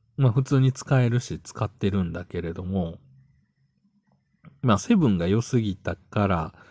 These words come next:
まあテンの評価が低いだけなのかもしれないので、少なくともエ-、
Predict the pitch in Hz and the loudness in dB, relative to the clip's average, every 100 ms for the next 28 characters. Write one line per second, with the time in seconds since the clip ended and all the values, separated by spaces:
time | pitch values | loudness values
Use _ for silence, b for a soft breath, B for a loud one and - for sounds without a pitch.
0 | B B B - 160 - 240 - _ 87 | B B B -12 -12 -12 -20 -20 _ -20
1 | - 104 92 85 _ - 110 92 85 95 | -10 -2 -2 -2 _ 0 2 2 0 0
2 | 92 - - 85 104 - 90 92 _ - | -2 -4 -10 -12 -14 -10 -10 -10 _ -12
3 | 101 104 - 110 87 80 - 80 80 - | -4 -4 -2 -2 -2 -6 -10 -12 -10 -10
4 | 85 82 85 - 82 107 117 87 _ b | -10 -10 -12 -16 -12 -8 -8 -8 _ b
5 | b b b b b - - 196 190 - | b b b b b -14 2 4 4 0
6 | 110 90 90 | -2 -2 -4